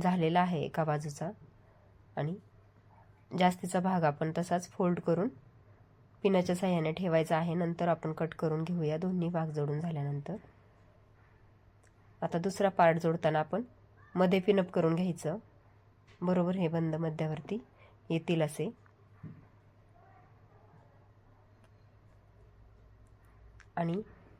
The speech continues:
साईडचा भाग जरी कमी जास्त होत असला तरी बाहेर ॲडजस्ट करून तो थोडा कट वगैरे करून घ्यायचा आणि व्यवस्थित आकारात आपण हे दोन्ही भाग आले पाहिजे असं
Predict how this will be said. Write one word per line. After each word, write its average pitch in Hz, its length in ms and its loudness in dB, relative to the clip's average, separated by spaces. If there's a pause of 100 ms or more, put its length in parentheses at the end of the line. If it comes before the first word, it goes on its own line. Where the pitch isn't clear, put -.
(200)
साईडचा 180 380 6
भाग 196 200 0
जरी 175 220 2 (520)
कमी 196 220 4
जास्त 196 260 2
होत 175 320 -2
असला 160 360 -2
तरी 175 160 0 (520)
बाहेर 185 300 4
ॲडजस्ट 175 380 2
करून 175 200 0
तो 180 220 0
थोडा 165 180 2 (100)
कट 180 180 0
वगैरे 165 300 2
करून 165 300 0
घ्यायचा 165 380 -2 (500)
आणि 160 180 0 (320)
व्यवस्थित 180 440 2 (440)
आकारात 170 480 2
आपण 170 220 0
हे 170 120 0
दोन्ही 180 300 2
भाग 170 240 0
आले 151 180 0
पाहिजे 165 320 -2
असं 180 320 -4